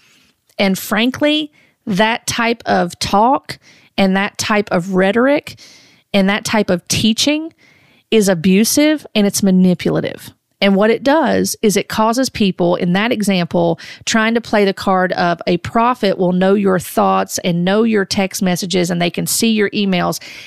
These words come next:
And they're basing that on one descriptive verse referencing Elisha and a king,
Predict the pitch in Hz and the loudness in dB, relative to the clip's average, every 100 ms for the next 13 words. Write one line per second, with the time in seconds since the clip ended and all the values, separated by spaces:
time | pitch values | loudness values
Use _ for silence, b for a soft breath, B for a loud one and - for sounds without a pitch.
0 | B 196 196 190 180 165 202 226 - 208 | B 0 2 2 0 0 0 0 -2 -2
1 | 190 190 - 180 175 160 160 208 233 262 | -2 -2 -2 -2 -2 -2 2 4 4 2
2 | 277 302 b b b 220 170 156 226 262 | -2 -6 b b b -8 -6 0 2 2
3 | - 240 247 240 214 160 180 165 170 - | 0 -2 -2 0 0 0 0 0 -2 -4
4 | - - - 202 233 247 233 - 214 - | -4 -6 -4 0 0 0 0 0 -2 0
5 | 190 190 196 214 - 190 170 B B B | 0 2 0 -2 0 0 0 B B B
6 | 208 185 175 - 254 233 196 202 | -2 -2 -2 -2 0 0 -2 -6